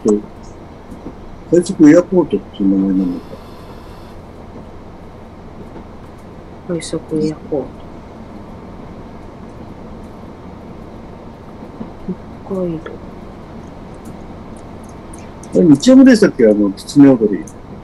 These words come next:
Speaker 2: 私知らないんですよ。
Speaker 1: <laughs> そうなの？
Speaker 2: キツネダンスってあれどこに、日ハムですか？
Speaker 1: なかったっけ？
Speaker 2: ベイスターズ？どこでした？
Speaker 1: キツネダンス。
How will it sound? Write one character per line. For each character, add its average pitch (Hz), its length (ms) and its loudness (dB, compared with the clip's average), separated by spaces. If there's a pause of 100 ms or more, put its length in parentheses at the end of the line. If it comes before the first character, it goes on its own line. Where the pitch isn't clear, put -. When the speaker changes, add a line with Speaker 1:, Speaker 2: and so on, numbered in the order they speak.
(1600)
Speaker 2:
私 - 360 -2
知 - 100 4
ら - 100 4
な 247 180 4
い 233 140 6
ん 208 60 4
で 185 120 4
す 156 220 4
よ。 185 80 10
Speaker 1:
<laughs> - 0 -
そ 156 120 6
う - 20 4
な 233 80 10
の？ 214 100 10 (1600)
Speaker 2:
キ - 80 -4
ツ 233 120 2
ネ 254 140 6
ダ 254 240 6
ン 233 60 0
ス - 220 -8
っ - 20 -20
て - 220 -4
あ 151 80 2
れ 147 80 -4
ど 156 120 2
こ 165 140 2
に、 185 180 2 (100)
日 190 220 2
ハ 220 140 6
ム 220 100 6
で 240 100 6
す - 140 -6
か？ 139 300 2 (880)
Speaker 1:
な 147 80 -2
か 147 120 -2
っ - 20 -8
た - 140 -12
っ - 20 -14 (160)
け？ 180 100 -10
Speaker 2:
ベ 233 80 6
イ 285 100 2
ス - 140 -4
タ 147 100 0
ー 127 160 0
ズ？ 185 280 -2 (1300)
ど 175 120 6
こ 214 120 4
で 262 120 4
し 214 160 -4
た？ - 120 -4 (600)
Speaker 1:
キ - 100 -18
ツ - 180 -6
ネ 143 140 6
ダ 123 140 2
ン 95 40 2
ス。 - 400 -12